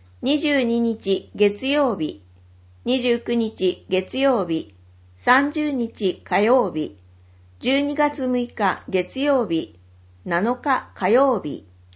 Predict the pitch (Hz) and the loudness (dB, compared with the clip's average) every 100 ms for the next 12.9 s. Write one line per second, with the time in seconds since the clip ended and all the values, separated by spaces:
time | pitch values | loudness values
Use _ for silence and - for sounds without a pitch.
0 | - - _ - - - - - - - | -20 -20 _ -20 -20 -20 -20 -20 -20 -20
1 | - _ _ - - - _ 180 185 233 | -20 _ _ -20 -20 -20 _ 2 4 4
2 | 262 254 240 220 - - _ _ _ - | 2 -2 -6 -6 -8 -20 _ _ _ 0
3 | 247 277 262 240 226 - 170 - - - | 4 4 4 2 0 -4 -4 -6 -16 -12
4 | 185 202 262 311 311 311 - 233 - - | 0 2 2 0 0 -2 -2 -2 -2 -8
5 | - - - - - - - - 233 277 | -20 -20 -20 -20 -20 -20 -20 0 4 4
6 | 277 220 208 254 294 277 285 285 277 269 | 4 -2 4 4 6 4 2 0 -4 -4
7 | 208 202 202 - - 240 277 - 302 311 | -6 -4 -4 -4 -6 -6 -6 -4 -6 -6
8 | 311 302 277 - 175 160 - - - - | -4 -6 -4 -2 0 0 -2 -10 -20 -20
9 | _ 190 233 247 220 202 - - _ _ | _ 0 2 2 0 -2 -4 -12 _ _
10 | _ - 196 - 294 311 320 294 240 240 | _ 0 0 0 -2 -2 0 0 -2 -2
11 | 202 170 170 - - 196 247 294 311 302 | -2 0 0 -2 -4 2 2 2 2 2
12 | 240 202 202 233 233 226 208 190 | 0 -2 -4 -4 -4 -2 -2 -4